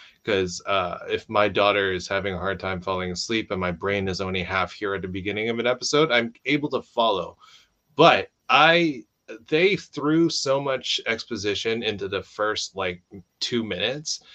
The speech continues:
that I couldn't follow, and I got the gist of why Michael Burnham left the ship, but I can't remember or understand the details. But other than that, I, I love the episode.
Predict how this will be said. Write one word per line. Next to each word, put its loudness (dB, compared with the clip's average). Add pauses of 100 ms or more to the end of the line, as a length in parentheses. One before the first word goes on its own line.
(260)
that 0
I 2
couldn't -4
follow, -2
and -4 (380)
I 2
got 2
the 4
gist 4
of 4 (160)
why 6
Michael 4
Burnham 4
left 0
the -4
ship, 4 (200)
but 2
I 2
can't -4 (160)
remember 0
or 0
understand -2
the -4
details. -10 (580)
But 8
other 10
than 8
that, 8
I, 0
I 6
love 8
the 6
episode. -2